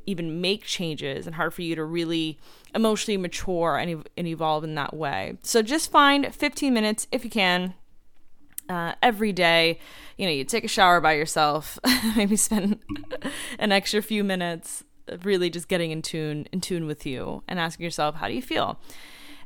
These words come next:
And during that time, but this can also be happening as,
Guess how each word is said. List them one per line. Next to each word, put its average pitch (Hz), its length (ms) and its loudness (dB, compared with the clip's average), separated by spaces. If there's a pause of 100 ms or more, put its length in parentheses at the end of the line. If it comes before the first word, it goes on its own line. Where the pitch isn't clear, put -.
And 294 180 6
during 370 280 6
that 202 140 6
time, 170 520 0
but 214 100 -4
this 214 140 -2
can 214 140 -4
also 180 220 0
be 170 100 -4
happening 160 580 0
as, 165 600 4